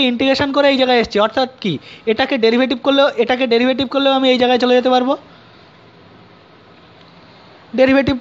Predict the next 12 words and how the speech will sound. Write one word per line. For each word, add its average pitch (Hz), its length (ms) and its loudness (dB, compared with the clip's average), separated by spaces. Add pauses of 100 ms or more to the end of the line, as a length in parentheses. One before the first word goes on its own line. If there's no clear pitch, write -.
(160)
করে 269 180 4
সেটা 247 240 0
আর 240 100 2
আমি 233 80 -6
দেখাচ্ছি 214 320 -4
না, 254 120 -4 (360)
আমি 208 100 -6 (100)
এখন 277 160 -4 (400)
ভি, 208 120 2 (440)
গতিবেগ 247 380 2
নিয়ে 190 160 -2
বলছি। 127 240 -8